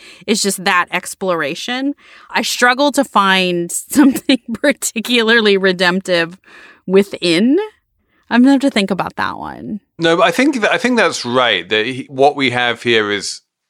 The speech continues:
Speaker 2: it's kind of a revisionist take on that era and that time in American history. And when people laud it as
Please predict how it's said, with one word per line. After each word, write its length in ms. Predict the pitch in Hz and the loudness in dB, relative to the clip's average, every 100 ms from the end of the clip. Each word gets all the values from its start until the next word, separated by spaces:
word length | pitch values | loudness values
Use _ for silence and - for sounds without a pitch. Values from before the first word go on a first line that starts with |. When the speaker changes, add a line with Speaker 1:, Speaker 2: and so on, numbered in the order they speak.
| _ | _
Speaker 2:
it's 180 | 120 117 | -6 -4
kind 260 | - 135 131 | -4 -2 0
of 120 | 113 | 0
a 60 | |
revisionist 1400 | 95 101 95 - 104 90 92 92 90 82 - - - - - _ _ _ - | 0 0 -2 -2 -4 -2 -4 -2 -4 -4 -6 -10 -10 -18 -20 _ _ _ -6
take 480 | 110 92 82 - - | -2 -2 -4 -10 -2
on 600 | 98 87 82 82 78 73 _ _ _ _ _ | 0 2 0 -2 -8 -14 _ _ _ _ _
that 380 | 104 87 80 - _ - | -2 -2 -4 -10 _ -4
era 580 | 101 98 87 78 73 - | 0 2 2 0 -4 -6
and 160 | 92 90 | -6 -4
that 240 | - - _ _ | -6 -10 _ _
time 500 | - 107 98 90 82 | -4 -2 0 0 -4
in 260 | 85 85 90 | -8 -8 -6
American 480 | 90 87 82 82 82 | -4 -4 -6 -10 -6
history. 600 | 92 80 - 73 71 - | -6 -6 -6 -8 -8 -8
And 440 | 90 90 87 82 - - - _ _ _ _ _ | -4 -2 -2 -6 -14 -20 -20 _ _ _ _ _
when 840 | 110 107 101 95 92 90 90 78 _ _ _ _ _ _ _ _ _ _ _ _ | -2 2 2 0 -2 -4 -8 -12 _ _ _ _ _ _ _ _ _ _ _ _
people 720 | 123 - 104 95 87 82 80 | -4 0 2 2 0 -2 -8
laud 560 | - 110 113 117 110 101 | -10 -2 2 4 4 4
it 280 | 98 90 - | 2 0 -2
as 380 | 87 87 - | -2 -2 -4